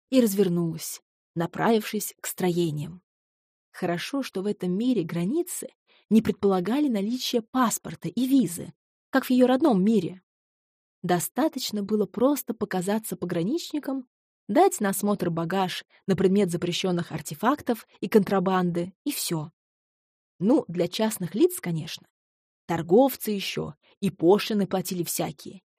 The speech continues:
и выполняли прочие формальности. Злата же, поколебавшись, решила отдохнуть перед поездкой и отправилась к постоялому двору,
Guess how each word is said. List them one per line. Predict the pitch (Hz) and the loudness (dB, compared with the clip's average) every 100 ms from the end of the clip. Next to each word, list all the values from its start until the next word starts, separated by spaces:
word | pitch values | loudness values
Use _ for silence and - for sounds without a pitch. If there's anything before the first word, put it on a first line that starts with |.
| - | 0
и | 202 | 4
выполняли | 196 190 185 226 226 | 4 4 4 6 6
прочие | - 180 247 - 233 | 6 4 4 2 -4
формальности. | 220 220 202 165 165 156 - - _ _ _ _ _ _ _ | 0 0 0 -4 -6 -12 -14 -16 _ _ _ _ _ _ _
Злата | 180 185 320 349 | -8 -4 -2 -2
же, | 185 156 143 _ _ _ | -4 -6 -10 _ _ _
поколебавшись, | - 202 180 165 311 - - 254 - _ _ | -4 0 0 0 -2 -4 -8 -8 -10 _ _
решила | 180 190 - 262 226 | -2 0 0 2 2
отдохнуть | 185 180 208 196 | 0 -2 0 0
перед | - 170 - | 0 -2 -2
поездкой | 165 185 262 - - | -4 0 0 0 -4
и | 185 180 | -2 -2
отправилась | 170 - 269 311 269 254 | -6 -2 0 2 0 -2
к | - | -6
постоялому | 214 - 170 165 196 190 185 | -6 -4 -2 0 0 2 0
двору, | 165 175 185 170 - | 2 2 4 2 0